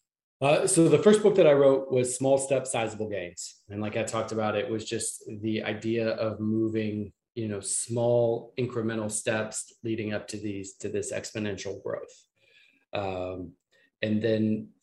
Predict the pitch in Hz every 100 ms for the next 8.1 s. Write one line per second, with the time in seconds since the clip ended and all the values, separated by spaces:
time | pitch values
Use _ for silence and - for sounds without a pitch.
0 | - 117 107 - 123 120 117 113 120 -
1 | - 107 98 98 101 98 98 98 _ _
2 | _ _ _ - 87 - 110 110 - -
3 | _ _ _ _ _ 131 107 - _ 107
4 | 95 131 110 120 - 113 113 101 120 120
5 | 113 110 107 110 123 123 123 - 113 110
6 | 120 139 110 104 113 107 113 107 104 104
7 | - 120 175 117 101 92 101 95 - 95
8 | -